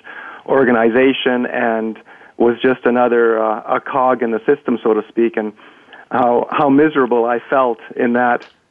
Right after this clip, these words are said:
position, and then realizing that there's so many people out there, um,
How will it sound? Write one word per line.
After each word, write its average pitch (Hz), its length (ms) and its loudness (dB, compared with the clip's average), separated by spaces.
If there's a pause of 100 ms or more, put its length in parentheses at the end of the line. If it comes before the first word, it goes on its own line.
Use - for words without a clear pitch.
(240)
position, 131 580 0
and 131 480 -2
then 139 360 -2 (640)
realizing 139 560 4
that 131 140 0
there's 156 200 -2
so 165 120 2
many 139 180 -2
people 123 280 -4
out - 320 -2
there, 110 300 -2 (320)
um, 110 420 0